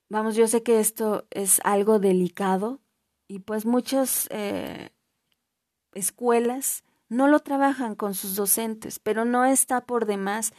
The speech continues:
decírselos, a qué se están, eh,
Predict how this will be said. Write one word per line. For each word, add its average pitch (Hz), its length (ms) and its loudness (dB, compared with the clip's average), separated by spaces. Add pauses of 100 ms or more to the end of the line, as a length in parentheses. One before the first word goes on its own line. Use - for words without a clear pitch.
(220)
decírselos, 226 800 0
a 202 100 0
qué 262 340 -2
se - 300 -2 (300)
están, 214 760 0
eh, 190 600 -6